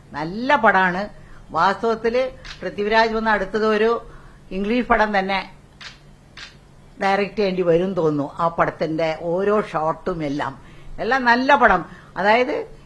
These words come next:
യു എസിലും അവിടെ ഇവിടെ ചെറിയ ചെറിയ ഗ്രാമങ്ങളിലും കൂടെ ഹൗസ്ഫുൾ ആയിട്ട് ഓടിക്കൊണ്ടിരിക്കുകയാണ് ആ പടം. പക്ഷെ ഈ ആൾക്കാർ പറയും തോറും ആ പടത്തിന് ഫ്രീ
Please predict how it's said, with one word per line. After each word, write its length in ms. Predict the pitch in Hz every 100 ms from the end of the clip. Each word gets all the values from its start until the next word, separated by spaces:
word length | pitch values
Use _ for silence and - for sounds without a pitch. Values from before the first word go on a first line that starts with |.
| -
യു 280 | 208 233 247
എസിലും 360 | 240 240 269 240
അവിടെ 260 | 202 233
ഇവിടെ 200 | 262 226
ചെറിയ 380 | 247 233 220 269
ചെറിയ 160 | 277 262
ഗ്രാമങ്ങളിലും 680 | 214 190 190 226 269 269
കൂടെ 120 | 262
ഹൗസ്ഫുൾ 540 | 269 214 254 - 269 269
ആയിട്ട് 220 | 269 262
ഓടിക്കൊണ്ടിരിക്കുകയാണ് 800 | 254 233 247 247 233 214 214 190
ആ 20 |
പടം. 400 | 170 165 151 135 - - - - - - -
പക്ഷെ 240 | 185 -
ഈ 300 | 269 240 262
ആൾക്കാർ 540 | 277 202 208 247 247 240 220
പറയും 340 | 180 208 226
തോറും 760 | 240 254 262 277 285 247 147 - - - - - - - - -
ആ 240 | 196 226 214
പടത്തിന് 400 | 196 - 196 202 - - -
ഫ്രീ 380 | - 220 240